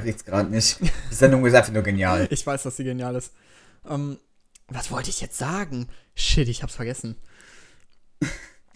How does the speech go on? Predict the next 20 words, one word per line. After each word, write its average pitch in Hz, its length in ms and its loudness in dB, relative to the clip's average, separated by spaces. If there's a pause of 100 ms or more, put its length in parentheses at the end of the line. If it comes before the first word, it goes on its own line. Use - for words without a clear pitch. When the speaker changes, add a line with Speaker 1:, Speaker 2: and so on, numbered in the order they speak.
(600)
Speaker 1:
Guten 190 320 0
Podcast 131 480 12
machen 123 220 4
wir 123 180 6
grad. 123 480 6
Speaker 2:
Wir 147 100 2
sind 151 240 2
hochstrukturiert. - 1500 0 (380)
Es 131 200 -4
ist, - 380 -10
funktioniert 143 500 -2
alles 170 340 -2
so, 165 220 0
wie 139 100 0
wir 131 100 2
es - 120 -8
wollen. 175 320 2 (500)
Ähm, 160 320 2 (420)
Speaker 1:
Äh, 110 280 4
ja. 110 300 2